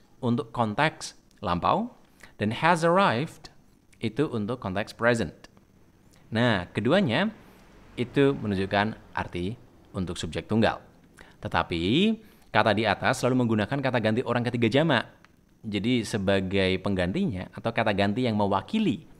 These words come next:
every, yakni adalah they. Contohnya, everybody said they enjoyed themselves.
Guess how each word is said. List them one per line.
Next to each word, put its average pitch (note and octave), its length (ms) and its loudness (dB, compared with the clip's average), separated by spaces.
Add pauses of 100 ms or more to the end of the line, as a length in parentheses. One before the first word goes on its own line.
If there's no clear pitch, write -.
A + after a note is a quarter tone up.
(380)
every, B2 640 2 (240)
yakni G2 320 -2
adalah F#2 340 -4 (140)
they. F#2 400 -4 (300)
Contohnya, E3 500 2 (300)
everybody F3+ 480 4
said E3+ 480 -2
they A2 400 0
enjoyed G2+ 500 0
themselves. A#2+ 460 -4